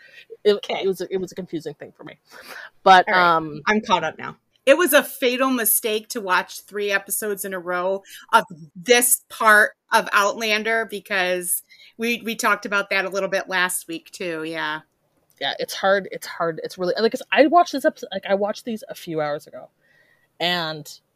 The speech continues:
Speaker 1: I was forgetting them. I was, like, forgetting s-, the fir-, the f-, and I'll, the statement of the first thirty minutes of this specific episode,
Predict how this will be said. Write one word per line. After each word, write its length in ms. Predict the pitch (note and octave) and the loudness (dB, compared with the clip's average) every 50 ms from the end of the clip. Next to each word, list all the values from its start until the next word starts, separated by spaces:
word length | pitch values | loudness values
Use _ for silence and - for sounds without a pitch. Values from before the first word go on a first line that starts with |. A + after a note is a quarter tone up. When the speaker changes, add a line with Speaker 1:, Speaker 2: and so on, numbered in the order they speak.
| _ _ _ _ | _ _ _ _
Speaker 1:
I 100 | - G3+ | 2 4
was 160 | G3 G#3 G#3 | 4 4 2
forgetting 380 | - A#3 G3 G3+ F#3 F#3+ F#3 E3+ | 0 0 0 2 2 2 0 -2
them. 240 | D3 C#3+ D3+ - - | -6 -8 -8 -12 -12
I 100 | - E3 | -8 -8
was, 120 | E3+ E3+ | -6 -6
like, 140 | D#3+ D#3 - | -6 -8 -8
forgetting 420 | - - E3+ F3 D#3+ D#3+ D3 D3 - _ - D3+ | -8 -6 -4 -2 -2 -2 -4 -6 -12 _ -20 -20
s-, 260 | D3 - - - - - D#3+ C#3+ F3+ F3+ F#3 | -20 -18 -18 -18 -18 -20 -20 -18 -18 -10 -8
the 80 | - F#3 | -8 -8
fir-, 240 | - - - F#3+ - - | -8 -4 -4 -4 -4 -4
the 240 | G3 F3+ - G#3+ | -6 -6 -4 -4
f-, 160 | G#3 - - - - | -4 -6 -6 -6 -6
and 120 | G3 G3+ | -4 -2
I'll, 220 | G#3 G#3 G#3 G3+ - | 0 -2 -2 -4 -8
the 160 | F#3+ F3+ F#3+ F3+ | -8 -6 -6 -6
statement 360 | - - G#3 F3 F#3 F#3 F3 | -4 -4 -4 -4 -2 -2 -4
of 180 | E3+ E3 - - _ _ _ _ _ _ - | -4 -4 -6 -10 _ _ _ _ _ _ -8
the 100 | F3+ F3 | -8 -8
first 380 | - - F#3+ G#3+ C4 - - - | -2 2 2 2 2 2 6 6
thirty 180 | B3 B3+ B3+ | 6 6 6
minutes 260 | A#3 A3 G#3 G3+ - | 4 2 2 0 0
of 140 | F3+ E3 D3+ | -2 -6 4
this 220 | D#3+ G3 A3+ - - | 8 8 8 8 6
specific 480 | - - - G#3+ - A#3 G3+ F#3 D#3+ - | 2 -8 -8 -2 0 0 0 0 -2 -4
episode, 560 | D#3+ D#3+ - - - A3+ A#3 C4 C#4 C4+ | -4 -6 -4 -2 0 4 4 4 4 4